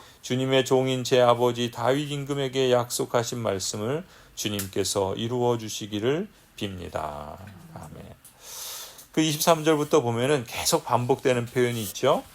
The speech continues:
"세우신 언약을 지키시고 은혜를 베푸시는 주님, 말씀하신 것을 이렇게 손수 이루어 주셨습니다. 약속하신 것을 지켜주시기를 바랍니다. 약속하신 말씀을 주님께서 이루어 주시기를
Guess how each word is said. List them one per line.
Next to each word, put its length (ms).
"세우신 480
언약을 480
지키시고 760
은혜를 340
베푸시는 600
주님, 520
말씀하신 720
것을 580
이렇게 380
손수 420
이루어 380
주셨습니다. 840
약속하신 720
것을 480
지켜주시기를 960
바랍니다. 640
약속하신 680
말씀을 560
주님께서 680
이루어 380
주시기를 600